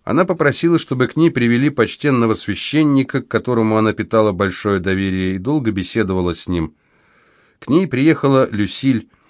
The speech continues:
Горе Освальда так тронуло ее, что она на коленях умоляла сестру допустить его к ней. Карина отказалась, однако отнюдь не из враждебных чувств к ней.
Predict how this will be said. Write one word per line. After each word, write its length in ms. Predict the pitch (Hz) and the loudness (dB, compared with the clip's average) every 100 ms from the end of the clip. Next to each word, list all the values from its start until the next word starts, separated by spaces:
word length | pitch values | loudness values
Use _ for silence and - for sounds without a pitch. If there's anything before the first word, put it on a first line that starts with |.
| _ _ _ | _ _ _
Горе 400 | 143 107 165 156 | -6 2 4 4
Освальда 520 | 139 147 - 135 120 | 4 0 2 -2 0
так 220 | 117 113 - | -2 -2 -2
тронуло 400 | 120 139 135 117 | 0 2 4 4
ее, 380 | 113 104 120 | 4 2 0
что 220 | 120 - 104 | 0 -2 0
она 140 | 110 | 2
на 140 | 113 | 0
коленях 460 | - 104 113 113 - | 0 0 2 2 0
умоляла 380 | 101 98 107 101 | 0 2 2 0
сестру 580 | - 95 - 95 107 - _ _ _ | -6 -12 -8 -4 -4 -6 _ _ _
допустить 600 | 90 92 104 - 110 101 | -8 -6 -6 -6 -6 -4
его 180 | 101 95 | -2 -4
к 100 | - | -2
ней. 320 | 98 92 82 _ _ _ _ | -2 0 -2 _ _ _ _
Карина 440 | - 98 123 170 156 | -4 0 2 4 2
отказалась, 640 | 143 147 113 117 110 - | 2 -2 2 4 4 2
однако 380 | 104 85 107 110 | -4 0 -2 0
отнюдь 380 | 104 113 120 - | 0 -2 -4 0
не 120 | 113 | 0
из 100 | 87 | 0
враждебных 580 | 101 98 90 113 127 127 | -2 -2 0 0 0 -4
чувств 340 | - 98 - | -4 -6 -6
к 100 | - | -8
ней. 280 | 92 82 - | -6 -6 -8